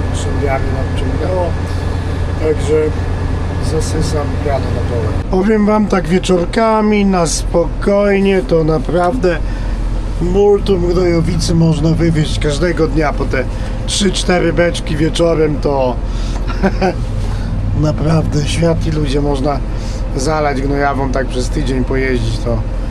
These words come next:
naprawdę fest, powierzchnie i nie tracąc przy tym dnia roboczego. No ale no zobaczymy, jak to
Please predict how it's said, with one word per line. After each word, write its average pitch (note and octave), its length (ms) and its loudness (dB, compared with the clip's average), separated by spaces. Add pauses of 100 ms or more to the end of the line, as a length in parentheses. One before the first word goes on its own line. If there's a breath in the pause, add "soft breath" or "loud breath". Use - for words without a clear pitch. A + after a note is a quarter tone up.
(400 loud breath)
naprawdę B2+ 600 -2 (360)
fest, D4 340 -2 (120)
powierzchnie E3+ 680 0 (1300)
i G3 100 4
nie G3 120 4
tracąc F3 540 0
przy - 220 -2
tym E3 300 0
dnia C#3+ 420 0 (680 loud breath)
roboczego. C#3 880 0
No D#3 120 0
ale F#3 380 2
no F3 140 2
zobaczymy, D#3+ 500 0
jak B2 180 -2
to - 120 -4